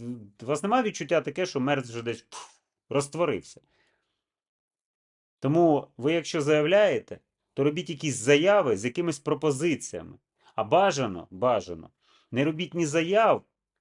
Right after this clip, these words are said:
ні публічно пропозицій, а робіть справи для того, щоб Путін не міг воювати до двадцять сьомого року. Ну толку що ви? Ну зафіксували, що Путін може воювати до двадцять. І що дальше?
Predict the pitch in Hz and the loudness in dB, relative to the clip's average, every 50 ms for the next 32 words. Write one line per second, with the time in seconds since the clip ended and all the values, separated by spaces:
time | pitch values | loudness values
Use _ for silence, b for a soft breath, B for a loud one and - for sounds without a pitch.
0 | _ _ _ _ 123 131 160 190 190 202 185 160 143 143 160 196 185 - - 185 | _ _ _ _ -2 0 2 2 0 0 -4 -4 -2 -2 -2 -2 -2 -2 -2 -2
1 | 175 - 165 170 - 165 151 135 135 117 98 82 71 - - - 110 117 _ _ | -2 -2 -2 -4 -2 -4 -6 -6 -6 -8 -8 -10 -12 -16 -20 -20 -20 -20 _ _
2 | _ - 120 123 135 143 151 190 196 196 - - - - - - - _ - 151 | _ -2 0 2 2 2 0 -2 -4 -6 -8 -12 -10 -8 -8 -8 -8 _ 2 4
3 | 170 156 135 104 87 82 82 85 - _ _ _ _ _ _ _ - 117 127 131 | 6 6 6 6 4 0 -4 -10 -14 _ _ _ _ _ _ _ -4 -4 -2 0
4 | - 143 131 - 143 131 - - 208 214 196 185 151 156 180 190 175 175 170 151 | 0 -2 -2 -2 -4 -8 -4 -4 -4 -4 -2 -2 -2 -2 0 -2 -2 -2 -2 -2
5 | 127 - 120 110 107 107 104 131 160 170 170 147 117 107 104 107 117 113 113 - | -4 -4 -4 -6 -4 -2 0 0 0 2 0 -2 -6 -6 -6 -4 -4 -4 -4 -6
6 | - 120 113 113 110 98 87 82 - _ _ _ - 151 185 190 - _ - 208 | -8 -8 -6 -6 -8 -8 -8 -10 -12 _ _ _ -4 -2 -2 -4 0 _ 4 6
7 | 190 165 147 123 - - 117 - - 120 104 98 - 139 170 170 202 196 208 202 | 6 6 4 0 -2 -8 -12 -8 -6 -6 -4 -2 -2 -2 -2 -2 -2 -2 -4 -6
8 | 202 - - 202 151 139 135 131 127 127 123 123 - 127 120 - 120 - 117 113 | -6 -4 -4 0 4 6 6 6 6 4 2 -2 -6 -8 -10 -10 -10 -10 -8 -8
9 | 113 113 107 113 110 104 107 101 98 101 98 101 98 90 92 95 98 98 92 _ | -8 -8 -8 -8 -8 -8 -6 -4 -4 -4 -4 -6 -8 -14 -14 -12 -12 -12 -14 _
10 | _ - 175 175 139 - - - - 139 156 151 123 98 90 90 90 82 - - | _ -10 -10 -10 -10 -12 -14 -12 -8 -8 -6 -6 -4 -4 -6 -6 -6 -8 -14 -18
11 | - - | -20 -20